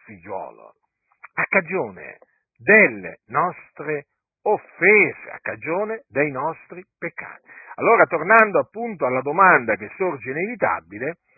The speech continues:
sì, certo, l'entrata del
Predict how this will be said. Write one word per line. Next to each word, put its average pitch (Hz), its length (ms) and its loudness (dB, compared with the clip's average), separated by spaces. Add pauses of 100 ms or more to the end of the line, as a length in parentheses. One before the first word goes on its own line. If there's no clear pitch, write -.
(280)
sì, 170 260 -6 (880)
certo, - 720 2 (420)
l'entrata 160 920 4
del 120 600 4